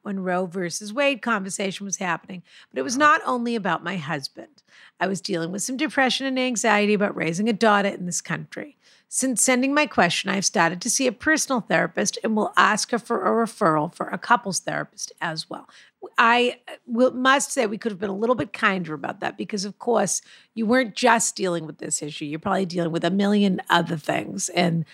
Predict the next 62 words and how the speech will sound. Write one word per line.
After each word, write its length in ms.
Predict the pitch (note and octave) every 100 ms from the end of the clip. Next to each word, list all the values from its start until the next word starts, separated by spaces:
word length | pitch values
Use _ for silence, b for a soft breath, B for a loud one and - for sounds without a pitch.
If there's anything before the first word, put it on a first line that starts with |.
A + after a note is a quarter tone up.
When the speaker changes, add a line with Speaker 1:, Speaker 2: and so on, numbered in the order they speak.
| b -
Speaker 1:
there's 160 | G#3
all 120 | G3+
kinds 340 | - F#3+ E3+ E3
of 80 | D#3+
things 240 | D#3+ E3+
that 120 | E3+
could 120 | F3
make 200 | D#3 -
a 40 | E3
person 360 | - D#3 - E3+
cry 280 | E3+ -
in 80 | -
this 240 | F3+ - -
world. 200 | - -
So 120 | -
let's, 400 | - A#3 - - _ _ -
let's, 480 | F4 A#3 - - - _ _ _ _ _ _ _ G#3+
you 140 | G#3+
know. 140 | D#3+ - _ _ _ _ _ _
Speaker 2:
That's 220 | C3+ B2+ -
fine, 180 | C3+
but 60 | C3
Speaker 1:
Well 80 | F#2+
Speaker 2:
we're 40 |
not 180 | A2 A#2
psychic 420 | - G#2+ - F#2+
mind 260 | F2 D#2+ F2+
readers, 300 | D2 C2+ -
Rana. 340 | C#2 B1 C2+ _ _ _ - -
Speaker 1:
No, 280 | B3+ B3+ A3
but 120 | G#3
we're 80 | A3
gonna 120 | C#4
be 100 | C4+
a 60 | B3
little 160 | A#3
more 100 | A3
measured 540 | G3 F3+ D3+ D3 - -
about 220 | - -
it. 80 | A3+
We're 100 | A3
gonna 160 | A#3
be, 320 | G3+ F3+ A3+ -
oh, 100 | C4+
I, 260 | - D4 -
I 220 | - C#4
am. 200 | A#3 E3
I 80 | E3+
can't 260 | F3+ A3 F#3+
speak 280 | - G3 _
for 60 | E3
you. 260 | C#3+ D4 _
I'll 80 | -
speak 240 | - - -
for 40 |
Speaker 2:
I'm 60 | G2
sure 240 | - D2+
Speaker 1:
myself. 200 | C2+ C#2+
Speaker 2:
I 20 | _ -
wasn't 240 | C#2 D2 B1+
nice 280 | C2+ -
too. 300 | - - A#1